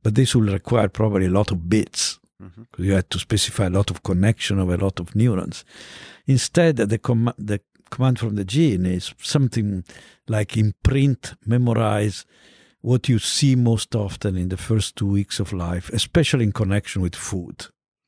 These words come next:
Speaker 1: And maybe nipples. <laughs> I don't know.
Speaker 2: Right. Well, source of food. And
Speaker 1: Yeah.
Speaker 2: so, and then that area is very plastic at first and then
Speaker 1: Yeah.
Speaker 2: solidifies. It'd be interesting if a variant of that experiment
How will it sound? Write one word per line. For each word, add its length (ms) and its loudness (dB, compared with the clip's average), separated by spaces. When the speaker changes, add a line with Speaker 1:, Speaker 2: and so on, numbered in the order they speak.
Speaker 1:
And 200 0
maybe 280 2
nipples. 680 -2
<laughs> 20 -12
I 60 0
don't 220 -2
know. 80 -10
Speaker 2:
Right. 320 -2
Well, 320 -4
source 340 -4
of 80 -10
food. 300 -6
And 140 0
Speaker 1:
Yeah. 80 4
Speaker 2:
so, 120 2
and 240 2
then 220 0
that 220 0
area 400 2
is 100 -4
very 320 -4
plastic 580 -6
at 80 -12
first 320 -4
and 80 -6
then 100 -6
Speaker 1:
Yeah. 120 2
Speaker 2:
solidifies. 580 -2
It'd 120 -4
be 160 4
interesting 600 0
if 180 -8
a 60 -6
variant 800 0
of 160 -10
that 180 2
experiment 640 0